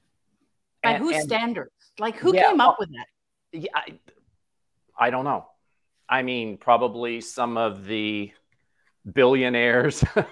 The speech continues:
Speaker 2: <laughs> right? Um, I know your au-, your, your audience is international.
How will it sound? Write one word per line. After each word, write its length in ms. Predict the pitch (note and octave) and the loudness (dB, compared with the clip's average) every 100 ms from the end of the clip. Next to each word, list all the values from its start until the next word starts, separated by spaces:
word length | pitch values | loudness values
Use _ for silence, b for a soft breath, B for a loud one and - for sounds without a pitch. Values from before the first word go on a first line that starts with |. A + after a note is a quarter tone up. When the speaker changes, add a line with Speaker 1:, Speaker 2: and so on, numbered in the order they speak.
| - | -8
Speaker 2:
<laughs> 440 | - - - B2 | -8 -10 -8 0
right? 320 | C3 B2+ D#3 _ b b b b b b b - | 2 2 -2 _ b b b b b b b -2
Um, 440 | A#2 A2 G#2+ G2+ _ _ _ C3 | 2 2 0 -8 _ _ _ 0
I 80 | |
know 160 | C3+ D3 | 4 4
your 220 | C#3+ C#3 B2+ | 4 2 8
au-, 280 | B2+ C3+ - | 10 8 6
your, 320 | B2+ B2 A#2 | 0 2 2
your 240 | B2 A#2 | 0 4
audience 460 | A#2+ A#2+ B2 A#2+ - | 4 4 0 -6 -8
is 260 | A#2+ A2 | -8 -8
international. 1000 | - A#2 B2 A2 G#2 G#2+ - C#3+ F#3 G3+ | -10 -12 -8 -4 -2 -4 -10 -10 -10 -12